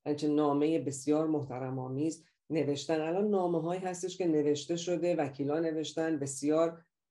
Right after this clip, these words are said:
متین، مشخص و، اه، حتی شمارهٔ تلفن های سناتورها رو دارن میذارن که براشون بنویسید. اینها کسانی هستن که به هر صورت دارن،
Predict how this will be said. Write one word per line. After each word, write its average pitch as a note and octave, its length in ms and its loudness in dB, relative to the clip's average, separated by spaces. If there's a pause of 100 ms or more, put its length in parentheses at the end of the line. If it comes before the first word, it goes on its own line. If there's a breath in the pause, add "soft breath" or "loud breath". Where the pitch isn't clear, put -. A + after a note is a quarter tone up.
(120)
متین، F#3 760 2
مشخص D3+ 920 -2
و، C#3+ 340 0 (140)
اه، C#3 220 -4
حتی D#3+ 260 -8
شمارهٔ D3 400 0
تلفن C3+ 480 -4
های D#3+ 440 0 (400 soft breath)
سناتورها D3 580 0
رو D3+ 60 0
دارن D3 280 0
میذارن D#3 520 0
که D#3 80 -8
براشون C#3+ 440 -4
بنویسید. D#3 600 -2 (300 loud breath)
اینها A#3 360 0
کسانی A3+ 440 2
هستن A3 300 2
که A3 80 -4
به F#3 100 -2
هر D#3+ 220 -4
صورت E3 500 -2
دارن، D#3+ 500 0